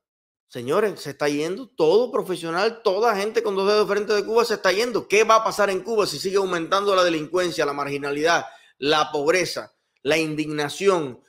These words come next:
de los pocos que van quedando y que no tienen ni el dinero para irse? Canel metido en una guerra rusa por allá,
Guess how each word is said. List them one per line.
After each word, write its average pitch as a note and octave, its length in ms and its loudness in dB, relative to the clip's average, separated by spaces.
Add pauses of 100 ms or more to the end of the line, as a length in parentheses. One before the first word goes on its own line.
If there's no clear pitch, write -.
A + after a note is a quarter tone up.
de D#3+ 160 0
los D#3+ 140 2 (100)
pocos G#3+ 380 4
que E3 100 0
van F3+ 220 0
quedando G#3 340 2
y - 20 -4
que F3 100 0
no F3 100 0
tienen G3 360 0
ni F3+ 140 2
el E3+ 100 2
dinero F#3 360 4
para F3 140 4
irse? D3+ 340 -2 (1600)
Canel G#3+ 380 4
metido A#3 340 0
en A#3 60 0
una A3+ 160 4
guerra A3 340 6
rusa G#3 400 2
por F#3+ 100 0
allá, F#3 460 2